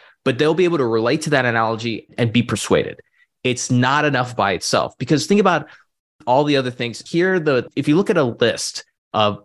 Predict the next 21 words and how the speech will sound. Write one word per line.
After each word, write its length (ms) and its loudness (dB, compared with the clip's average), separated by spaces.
persuasive 800 0
themes, 640 -2
analogies 760 0
are 240 0
close 260 2
to 80 -2
the 80 -2
bottom 400 2
next 280 -2
to, 320 2
uh, 280 4
like, 440 0
uh, 760 0
you 100 2
know, 240 0
like, 260 2
we're 300 -2
using 320 2
word 180 2
salad, 300 0
like, 180 -6